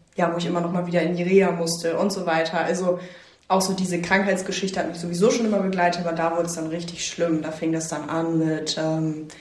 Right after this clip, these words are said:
ich hab wirklich nachts Tinnitus gehabt, ähm, ich konnte t-,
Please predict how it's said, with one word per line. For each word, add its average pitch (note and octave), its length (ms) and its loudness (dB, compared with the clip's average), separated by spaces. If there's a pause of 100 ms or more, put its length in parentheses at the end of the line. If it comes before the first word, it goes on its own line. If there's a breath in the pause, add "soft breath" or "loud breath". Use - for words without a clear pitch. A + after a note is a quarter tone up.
(400 loud breath)
ich F3 180 0
hab E3+ 240 0 (260)
wirklich F3 320 0
nachts - 320 0
Tinnitus F#3+ 540 4
gehabt, E3+ 720 0
ähm, D#3+ 540 2
ich D#3+ 160 -6
konnte D#3+ 760 2 (340 loud breath)
t-, - 80 -4